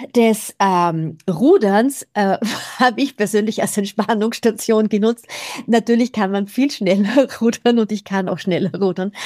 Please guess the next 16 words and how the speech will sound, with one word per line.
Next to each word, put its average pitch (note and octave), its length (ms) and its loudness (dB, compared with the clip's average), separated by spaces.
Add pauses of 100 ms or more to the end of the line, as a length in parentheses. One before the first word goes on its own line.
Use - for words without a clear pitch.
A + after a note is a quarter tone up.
(160)
als F#3+ 160 -2
ich F3 100 -4
es F3+ 140 -4
beim D#3+ 160 -6
Bewerb E3 340 -2
getan F3 320 -2
habe. E3+ 140 -6 (340)
Ich E4 280 2
habe G#3 200 -2
ganz A#3+ 300 0
bewusst A3+ 600 -6 (100)
gesagt, - 500 -4
ich - 220 -4
möchte G3 340 -2
das F3 360 -2
als, F3 320 -4